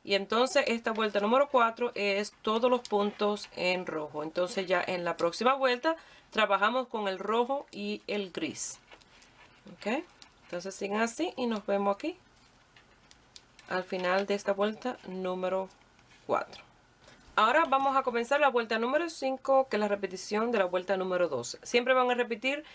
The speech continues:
de la dos a la cuatro. Esas son las repeticiones que van a hacer esas tres vueltas, las van repitiendo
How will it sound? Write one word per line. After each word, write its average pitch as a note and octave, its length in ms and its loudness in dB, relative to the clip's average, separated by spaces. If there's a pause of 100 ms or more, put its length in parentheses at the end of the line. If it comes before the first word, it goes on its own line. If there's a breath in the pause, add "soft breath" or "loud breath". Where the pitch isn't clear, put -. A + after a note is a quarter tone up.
(200 loud breath)
de G3+ 140 4
la F#3+ 160 2
dos B3 360 0 (600)
a G#3+ 120 4
la G3+ 160 2
cuatro. - 460 -6 (220)
Esas F#3 180 -12
son G3+ 120 -4
las F#3+ 100 2
repeticiones G#3 680 -2
que G#3+ 80 -4
van G3 140 2
a G3 60 4
hacer A3+ 280 0
esas G3 260 -2
tres B3 180 0
vueltas, A3 260 0
las G#3 100 4
van F3+ 200 -2
repitiendo F#3+ 600 -6